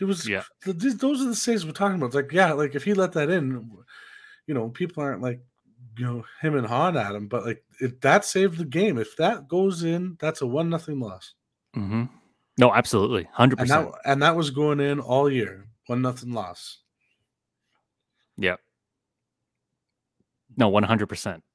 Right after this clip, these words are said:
Speaker 1: That's why he's paying six million. That's what I've been saying all year. I'm like, this is what, you know, we can pay a shooter tutor to make simple saves. We're paying Markstrom to make the hard saves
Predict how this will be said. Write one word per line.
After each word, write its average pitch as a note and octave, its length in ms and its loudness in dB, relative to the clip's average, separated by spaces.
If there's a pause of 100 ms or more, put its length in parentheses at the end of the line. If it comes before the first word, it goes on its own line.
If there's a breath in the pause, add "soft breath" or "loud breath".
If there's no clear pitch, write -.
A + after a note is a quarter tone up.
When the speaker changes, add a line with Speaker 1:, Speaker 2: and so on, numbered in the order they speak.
(260)
Speaker 1:
That's D3+ 280 -10
why D#3+ 200 0
he's C#3+ 240 -6
paying D#3 420 -6
six - 300 -10
million. D3+ 160 -4
That's C#3+ 220 -4
what D3+ 100 -8
I've D3 160 -2
been C3+ 160 -6
saying D3+ 480 -6 (960 loud breath)
all E3 260 4
year. D3 540 4 (160)
I'm C3 60 -4
like, A#2+ 220 -6
this C#3+ 220 -6
is D3+ 80 -10
what, D3 220 -10
you C#3 140 0
know, C#3+ 80 2
we C3+ 120 -4
can C3 160 -10
pay F3 480 0 (600 soft breath)
a C#3 60 -6
shooter G#3+ 320 4
tutor E3 340 0
to C#3+ 80 -2
make D3 220 0
simple E3+ 320 -2
saves. A#2+ 380 -2
We're B2+ 140 0
paying F3+ 300 0
Markstrom D#3+ 440 -2
to C3+ 40 -2
make D3 300 -4
the D3 80 -2
hard E3 280 4
saves - 460 -6